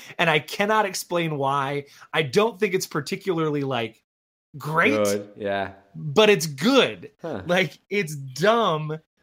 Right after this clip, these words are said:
Speaker 1: but in
Speaker 2: Yeah,
Speaker 1: a
Speaker 2: I haven't
Speaker 1: very
Speaker 2: heard
Speaker 1: soap
Speaker 2: anyone talk
Speaker 1: opery
Speaker 2: about
Speaker 1: way.
Speaker 2: that ever. I mean, I'm aware of, uh, uh, Justice League Europe, but I'm not, I didn't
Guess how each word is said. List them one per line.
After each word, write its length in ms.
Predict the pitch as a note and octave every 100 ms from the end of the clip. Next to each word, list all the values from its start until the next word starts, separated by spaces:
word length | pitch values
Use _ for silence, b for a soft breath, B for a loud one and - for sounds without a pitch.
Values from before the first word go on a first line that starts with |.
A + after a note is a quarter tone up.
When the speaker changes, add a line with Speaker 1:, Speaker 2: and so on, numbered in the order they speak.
| _
Speaker 1:
but 220 | B2+ F3+
in 120 | F3+ F3
Speaker 2:
Yeah, 80 |
Speaker 1:
a 20 | D3+
Speaker 2:
I 80 | E3
haven't 100 | F3+
Speaker 1:
very 100 | E3
Speaker 2:
heard 140 | E3+
Speaker 1:
soap 120 | D#3 D#3
Speaker 2:
anyone 180 | D3+ F3
talk 100 | C3
Speaker 1:
opery 200 | D3 D#3+
Speaker 2:
about 120 | G#2
Speaker 1:
way. 200 | E3 C3
Speaker 2:
that 180 | F2 E2+
ever. 340 | F2 E2 E2 B2+
I 40 |
mean, 140 | C#3
I'm 140 | B2+ A#2
aware 400 | A2+ B2 C#3+ -
of, 260 | A2 C3 F#2 - - G#2+
uh, 40 |
uh, 340 | G#2+ - F2+
Justice 580 | G2+ - A#2+ G#2+ F#2+ -
League 320 | A2 G2+ F#2 F2
Europe, 360 | A2+ F#2+ F2+
but 240 | G2 F#2+ F#2
I'm 40 |
not, 180 | G2+ G2
I 80 | G#2
didn't 300 | F2 F#2